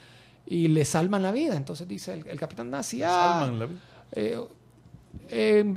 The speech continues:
Speaker 1: en, de la forma en que yo les pagaré este acto de bondad es matándolos". Y mata al abuelo.
Speaker 2: Ujú.
Speaker 1: Y al nieto lo deja herido de, mortalmente.
Speaker 2: Ujú.
Speaker 1: Que se llama, por cierto, Freddy. ¿Qué?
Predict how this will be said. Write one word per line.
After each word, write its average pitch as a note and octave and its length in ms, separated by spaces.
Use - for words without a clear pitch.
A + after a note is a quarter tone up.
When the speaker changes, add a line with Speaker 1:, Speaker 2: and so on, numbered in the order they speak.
Speaker 1:
en, G#3 640
de F#3 100
la F#3+ 120
forma C4 260
en A#3 80
que A3 100
yo A#3+ 80
les B3 160
pagaré A3+ 680
este G#3 600
acto G3 320
de G3+ 80
bondad F#3 520
es A#3 180
matándolos". A3 600
Y C3 60
mata B3 240
al C#4 60
abuelo. D#3+ 320
Speaker 2:
Ujú. G#2 540
Speaker 1:
Y D#3+ 160
al G3+ 160
nieto G#3+ 400
lo E3+ 240
deja C#3 240
herido E3+ 400
de, A#2+ 320
mortalmente. D#3+ 720
Speaker 2:
Ujú. G#2 140
Speaker 1:
Que F3 100
se E3 100
llama, E3 280
por G3 120
cierto, F#3+ 380
Freddy. G#3 560
¿Qué? B3+ 160